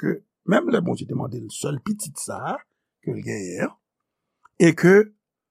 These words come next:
se de pitit sa, ke tout les promesses que Dieu avait faites à Abraham, nou wè sa, nou te wè sa, nan Genèse chapitre quinze, hmm?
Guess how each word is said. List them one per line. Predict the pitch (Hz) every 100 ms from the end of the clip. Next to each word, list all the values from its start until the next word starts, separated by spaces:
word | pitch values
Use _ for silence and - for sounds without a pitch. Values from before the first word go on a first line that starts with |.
| _ _
se | - 180
de | 165
pitit | 165 180 - -
sa, | - 185 190 _ _ -
ke | 202 196 _
tout | 311 311
les | 220 196
promesses | - 208 196 214 -
que | 202
Dieu | 175 - -
avait | - 156 165
faites | - - 254 - -
à | - -
Abraham, | 151 127 139 302 302
nou | 160 147
wè | -
sa, | 175 - _
nou | -
te | -
wè | -
sa, | - 320 - -
nan | - 113
Genèse | 123 123 -
chapitre | 120 139 -
quinze, | 254 254 127 98 - - _ -
hmm? | -